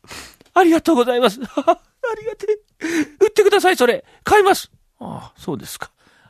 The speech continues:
ありがとうございます。おいくらですか。そうですな。千両いただきましょうかな。千両。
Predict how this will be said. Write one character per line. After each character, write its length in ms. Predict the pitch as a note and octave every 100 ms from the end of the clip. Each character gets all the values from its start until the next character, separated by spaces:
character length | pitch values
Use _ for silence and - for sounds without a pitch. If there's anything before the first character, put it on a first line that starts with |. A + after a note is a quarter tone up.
| _
あ 100 | E3+
り 80 | D#3+
が 100 | B2
と 120 | -
う 60 | A2+
ご 60 | A2+
ざ 120 | B2
い 60 |
ま 80 | A#2
す。 100 | - _ _ _ _ _ _ D4+
お 120 | D#4
い 60 |
く 80 | A3
ら 140 | A#3 G3
で 80 |
す 80 | F3+
か。 180 | C#3 - _ _ _ _ _ _ _
そ 220 | - F3+
う 40 | A2+
で 120 | -
す 160 | - B2
な。 460 | C#3 F#2 - - _ - - - - _ _ _ _ _ _ _ _
千 400 | - - D#4 E4+
両 260 | C3+ F2+ -
い 60 |
た 100 | -
だ 140 | - -
き 100 | -
ま 100 | F2+
し 140 | -
ょ 40 | -
う 40 |
か 140 | -
な。 120 | - - _ _ _ _ _ _ _ _ _ _ _ _
千 360 | _ - C3 C#4+
両。 240 | G2 F2+